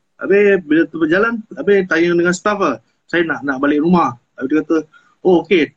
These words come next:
take the next train. This train finish already." Habis tu, naik, lepas tu balik.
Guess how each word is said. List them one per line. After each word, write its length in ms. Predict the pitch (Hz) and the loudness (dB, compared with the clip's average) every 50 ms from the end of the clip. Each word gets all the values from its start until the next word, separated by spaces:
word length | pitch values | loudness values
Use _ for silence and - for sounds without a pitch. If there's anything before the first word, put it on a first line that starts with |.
| _ _ | _ _
take 160 | - 180 156 156 | -2 0 0 0
the 20 | |
next 240 | 151 170 156 - - | 0 -2 -4 -6 -2
train. 300 | - 180 160 135 123 120 | 0 2 2 2 0 -2
This 220 | 120 135 143 - - | -8 -8 -8 -6 -2
train 180 | - 170 165 | 0 0 0
finish 240 | 151 - 160 160 135 | 0 -2 -4 -4 0
already." 300 | 139 139 139 135 131 120 120 - _ _ _ _ _ _ _ _ _ _ _ _ _ _ | 2 2 2 2 0 -2 -4 -12 _ _ _ _ _ _ _ _ _ _ _ _ _ _
Habis 240 | - 123 147 151 151 | -6 -2 -2 0 2
tu, 260 | 180 175 175 180 180 - _ _ _ _ _ _ - | 4 4 4 4 2 -2 _ _ _ _ _ _ -16
naik, 400 | 123 127 139 151 165 170 156 - _ _ _ _ _ | -8 -4 -2 0 0 -2 -4 -6 _ _ _ _ _
lepas 220 | - 131 143 143 | -8 -6 -4 -2
tu 80 | - 160 | 0 0
balik. 400 | 151 151 165 190 226 220 - | 0 2 2 2 2 0 -2